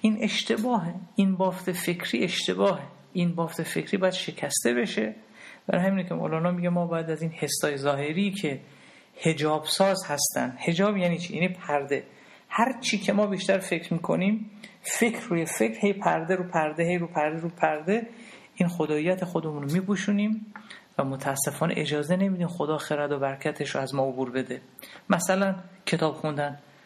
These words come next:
آیا آدم هر کتابی رو باید بخونه؟ قطعاً اینطوری نیست. کسی که یک کتابی رو نوشته، اون کتاب، فرض بفرمایید اون فرد اون کتاب و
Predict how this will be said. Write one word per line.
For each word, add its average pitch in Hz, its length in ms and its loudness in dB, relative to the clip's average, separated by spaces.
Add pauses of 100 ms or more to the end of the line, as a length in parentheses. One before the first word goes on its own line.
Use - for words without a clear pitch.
(220)
آیا 202 220 6
آدم 190 380 0 (220)
هر - 160 4
کتابی 190 440 2
رو 180 80 0
باید 180 200 2
بخونه؟ 180 400 0 (360)
قطعاً 196 280 2
اینطوری 220 460 2
نیست. 143 340 -6 (340)
کسی 190 320 2
که 180 100 -2
یک 180 200 2
کتابی 175 440 2
رو 175 80 0
نوشته، 175 760 0 (400)
اون 220 140 6
کتاب، 214 440 0 (160)
فرض 202 520 2
بفرمایید 196 480 2
اون 196 120 4
فرد 202 480 2 (240)
اون 180 120 2
کتاب 190 440 0
و 202 120 0